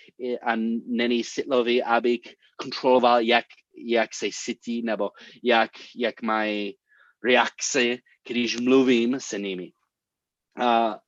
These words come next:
a mám jeden příklad. A ne-, snad nebudeme mít jako boj tady mezi náma. Ale někdo viděl tuhle fotku a, a vidí, kde je? To je v Americe.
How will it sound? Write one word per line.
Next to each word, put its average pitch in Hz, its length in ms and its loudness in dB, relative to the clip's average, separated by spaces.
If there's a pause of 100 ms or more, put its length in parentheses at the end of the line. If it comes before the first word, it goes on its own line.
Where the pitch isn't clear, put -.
(460)
a 120 80 -2
mám 147 200 6
jeden 160 220 8
příklad. 92 460 -2 (180)
A 120 260 2
ne-, 131 440 2 (120)
snad 135 320 -2
nebudeme 135 460 0
mít 131 320 0 (920)
jako 123 200 0
boj 127 340 6
tady 120 320 0
mezi 117 240 -2
náma. 98 380 -2 (840)
Ale 139 320 6
někdo 165 520 8
viděl 175 400 6
tuhle 190 380 2
fotku 208 580 2 (520)
a, 147 120 -2
a 143 220 0
vidí, 151 380 -2
kde 151 200 2
je? 185 300 2 (4000)
To - 80 -6
je 139 140 4
v 147 60 4
Americe. 139 600 0